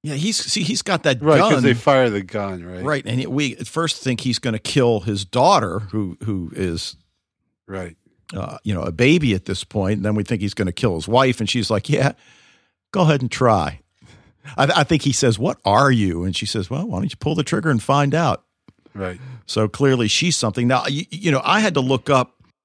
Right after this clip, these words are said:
Speaker 1: uh, you know, it's spelled U P I R. They, they,
Speaker 2: Yes.
Speaker 1: they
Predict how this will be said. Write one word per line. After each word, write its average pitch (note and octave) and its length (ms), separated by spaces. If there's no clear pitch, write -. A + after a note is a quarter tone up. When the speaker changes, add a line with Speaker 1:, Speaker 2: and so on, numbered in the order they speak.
Speaker 1:
uh, C#3+ 140
you F3+ 140
know, E3+ 80
it's D#3 160
spelled A3 440
U D3+ 320
P C#3+ 340
I G#2 300
R. F#2 480
They, G#2+ 220
they, D3 220
Speaker 2:
Yes. - 120
Speaker 1:
they F3 160